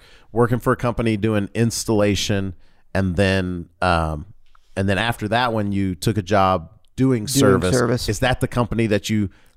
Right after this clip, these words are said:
Speaker 1: took on and you were gonna be the service manager?
Speaker 2: I was training to be the service manager there.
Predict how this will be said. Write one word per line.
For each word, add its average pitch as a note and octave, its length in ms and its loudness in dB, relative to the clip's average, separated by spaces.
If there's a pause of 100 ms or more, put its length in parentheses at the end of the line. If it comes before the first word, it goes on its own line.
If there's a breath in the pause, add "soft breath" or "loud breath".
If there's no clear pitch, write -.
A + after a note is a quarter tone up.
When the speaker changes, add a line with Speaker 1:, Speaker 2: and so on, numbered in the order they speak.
Speaker 1:
took - 220 -4
on A2 200 4
and G2+ 120 -2
you G#2 80 2
were G2+ 100 2
gonna G2 140 0
be G2+ 160 2
the G2 80 -2
service C3 400 -2
manager? E3 580 -2 (300 loud breath)
Speaker 2:
I C#3 100 2
was C3 160 2
training C3 680 -2
to B2+ 120 4
be A2 420 0 (140)
the A#2+ 120 -2
service A2 380 -2
manager A2+ 480 0
there. A#2 540 -2